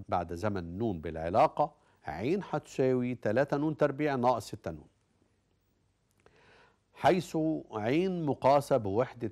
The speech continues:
متر على الثانية ونون مقاسة بالثانية." المطلوب هنا بيقول لي: "أوجد كل من متجه السرعة المتوسطة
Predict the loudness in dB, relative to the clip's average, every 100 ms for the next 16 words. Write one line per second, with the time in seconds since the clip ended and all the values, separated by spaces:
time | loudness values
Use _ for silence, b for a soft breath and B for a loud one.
0 | -6 -8 -4 -4 -4 -6 -8 -8 -20 _
1 | _ _ _ _ _ _ -4 -2 -2 -2
2 | -2 -4 -10 -8 -8 -6 -2 -2 -2 -4
3 | -6 -6 -8 -6 -8 -8 -16 _ _ _
4 | _ _ _ _ b b b b b b
5 | _ -20 _ -2 0 0 0 0 -2 -2
6 | -2 -2 -2 4 6 6 6 0 0 -2
7 | 0 0 0 -4 -2 -4 -4 2 2 4
8 | 2 0 -2 0 4 4 4 2 2 -2
9 | -2 2 2 0 0 0 0 -8